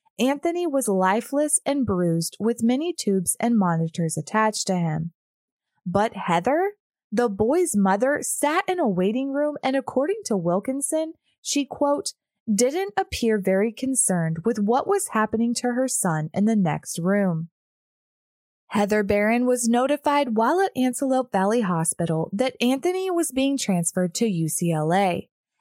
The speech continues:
and that he was not expected to recover while detectives were in the room. At that point, she stated, "Oh my God, oh my God, don't say that, don't say that, don't say that. Don't tell me that.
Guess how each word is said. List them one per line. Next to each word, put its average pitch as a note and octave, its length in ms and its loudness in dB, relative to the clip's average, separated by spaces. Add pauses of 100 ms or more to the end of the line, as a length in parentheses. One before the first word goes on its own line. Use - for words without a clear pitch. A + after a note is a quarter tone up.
(120)
and A3+ 180 2
that B3 160 0
he C#4+ 220 -2
was E4 240 0
not A3+ 440 2
expected F3 680 -4
to E3 120 -2
recover A3+ 720 0
while B3 220 2
detectives F#3 760 -2
were F#3+ 140 0
in D3+ 140 0
the D#3+ 80 0
room. E3+ 480 0 (640)
At F#3+ 240 0
that F3+ 240 0
point, A3 300 0
she A#3+ 180 0
stated, A#3+ 520 0 (120)
"Oh A#3 180 2
my D4 240 2
God, G3 480 2
oh F#3+ 180 2
my F3+ 220 2
God, D#3+ 380 0
don't A3+ 260 0
say A3 300 0
that, D3+ 320 -2
don't G#3 280 -2
say F#3+ 240 0
that, F#3+ 340 0
don't F3+ 280 -2
say F3+ 240 0
that. D#3 280 -4 (360)
Don't A#3+ 260 -2
tell G#3+ 220 0
me F#3+ 140 2
that. E3 260 -4